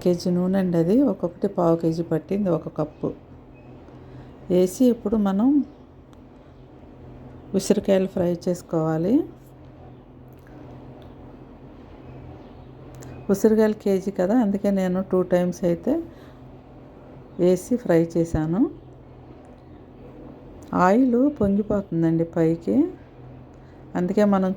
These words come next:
చూసుకుని నెమ్మదిగా సిమ్లో పెట్టుకుని ఫ్రై చేసుకోవాలి. పొంగు వచ్చింది అనుకోండి, అప్పుడు కబుక్కుని స్టవ్ ఆఫ్ చేసి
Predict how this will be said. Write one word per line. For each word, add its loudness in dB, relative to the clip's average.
చూసుకుని 0
నెమ్మదిగా 2
సిమ్లో 6
పెట్టుకుని 0
ఫ్రై 2
చేసుకోవాలి. 0
పొంగు 6
వచ్చింది 2
అనుకోండి, 0
అప్పుడు -4
కబుక్కుని 0
స్టవ్ 2
ఆఫ్ 0
చేసి 0